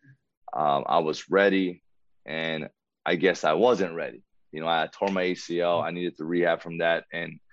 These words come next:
<clears throat> ultimately, I wasn't meant to go play in the N F L. I was meant to go play in Canada and to do all those things, meet all the wonderful people that I met up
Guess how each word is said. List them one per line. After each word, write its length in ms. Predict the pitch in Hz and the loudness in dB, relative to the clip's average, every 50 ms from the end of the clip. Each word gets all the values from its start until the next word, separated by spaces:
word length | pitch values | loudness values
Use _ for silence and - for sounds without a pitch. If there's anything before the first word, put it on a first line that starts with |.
| - - - | -20 -20 -20
<clears throat> 260 | - - _ _ - | -20 -20 _ _ 0
ultimately, 680 | - - - 139 123 123 120 - 120 117 113 113 113 113 | 2 4 4 6 4 4 2 0 0 0 2 4 4 4
I 60 | 113 | 6
wasn't 300 | 117 117 113 110 113 110 | 6 4 4 2 0 -4
meant 200 | 110 110 110 101 | -4 -6 -6 -6
to 80 | - 95 | -6 -4
go 160 | 87 92 87 | -2 -2 -2
play 160 | - 92 90 | -2 -4 -4
in 60 | 85 85 | -4 -4
the 120 | 85 82 | -6 -6
N 120 | 80 78 78 | -6 -6 -8
F 80 | - - - | -10 -6 -2
L. 140 | 76 76 82 | 0 0 0
I 20 | |
was 120 | 85 80 | 0 -2
meant 180 | 87 90 87 85 | -4 -8 -8 -6
to 80 | 87 76 | -6 -4
go 120 | 82 80 | -4 -4
play 240 | - - 90 85 82 | -2 0 -2 -2 -2
in 140 | 80 78 73 - - - - | -2 -8 -14 -20 -20 -12 -2
Canada 500 | - 113 113 113 117 110 104 107 101 98 - _ _ _ _ _ _ _ - - | 2 2 4 4 4 6 6 6 6 4 0 _ _ _ _ _ _ _ -12 -10
and 80 | 87 | -4
to 100 | 87 95 | -2 0
do 140 | 95 98 92 | 2 4 4
all 100 | 90 87 | 4 4
those 160 | 80 78 - | 2 -2 -8
things, 320 | - 95 92 92 87 76 78 | -6 -6 -4 -4 -6 -6 -4
meet 140 | 90 95 | 0 2
all 160 | 95 90 90 82 | 4 4 4 2
the 100 | 82 82 | 2 0
wonderful 400 | 82 90 98 98 90 - - 80 | 0 0 0 0 0 -4 -6 -8
people 320 | - 92 90 73 80 82 | -6 -6 -8 -4 -4 -2
that 140 | - 82 80 | 0 2 2
I 80 | 80 | 2
met 160 | 80 82 80 78 | 0 0 0 0
up 100 | 73 | 0